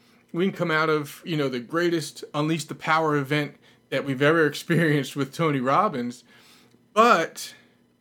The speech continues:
unless we adopt the new habits, hedonic adaptation will take us back to the same levels of emotion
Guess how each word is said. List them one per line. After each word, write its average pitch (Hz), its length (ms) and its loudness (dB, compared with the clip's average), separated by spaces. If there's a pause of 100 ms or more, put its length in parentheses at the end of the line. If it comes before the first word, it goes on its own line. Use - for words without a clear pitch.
(1000)
unless 160 420 -4
we 190 200 -2
adopt 143 580 -4 (320)
the 139 140 -2
new 139 720 0
habits, - 960 -4 (840)
hedonic 165 480 0
adaptation 156 560 -4
will 123 80 -6
take 151 240 -6
us 139 80 -6
back 143 280 -2
to 135 80 -8
the 110 60 -10
same 156 340 -2
levels 135 280 -2
of 120 100 -8
emotion 120 560 -6